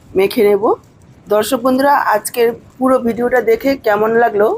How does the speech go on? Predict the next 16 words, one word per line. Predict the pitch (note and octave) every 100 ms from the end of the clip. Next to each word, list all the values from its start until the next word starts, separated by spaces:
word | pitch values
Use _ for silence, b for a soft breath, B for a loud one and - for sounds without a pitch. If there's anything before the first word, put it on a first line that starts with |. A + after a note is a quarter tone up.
| -
কমেন্ট | G#3 G3+ G#3
বক্সে | G#3+ G#3 G#3+
জানাতে | F#3+ F#3+ G#3+ A3+ -
ভুলবেন | G#3 F#3 E3 D3+
না। | D#3
ভালো | D#3+ F3+
লাগলে | G#3+ A3 A3
অবশ্যই | G3 G#3 G#3+ A#3
একটা | A3 A3+
লাইক | F3 F#3
করে | - A3 G#4 - - - -
শেয়ার | - A3 G#3+
করে | A#3 A3+
দেবেন। | A3 B3+ C5 - - - - _ -
সবগুলো | - G#3 G#3 A#3+ C4
বেগুনের | G#3+ A3+ A3+ A#3+